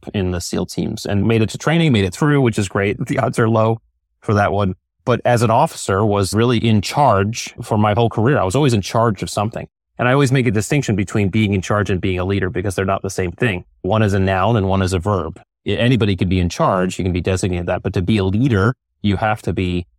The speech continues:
chosen. You have to be decided. Other people have to decide. To call yourself a leader is like calling yourself good looking or funny. All right. <laughs> You don't, you don't get to decide that. Other people decide whether or not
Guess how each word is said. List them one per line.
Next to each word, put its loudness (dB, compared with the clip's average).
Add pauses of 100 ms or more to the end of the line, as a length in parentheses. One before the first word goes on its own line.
(100)
chosen. 0
You -2
have 0
to -2
be 0
decided. -2
Other 2
people -2
have -2
to -2
decide. -4
To 0
call 2
yourself 2
a 2
leader 2
is -2
like -2
calling 0
yourself -4 (460)
good 0
looking -2
or -4
funny. -4
All -6
right. 0 (200)
<laughs> -6
You 0
don't, 0
you 2
don't 2
get 0
to 0
decide 2
that. 2
Other 2
people 0
decide 0
whether 2
or 2
not -2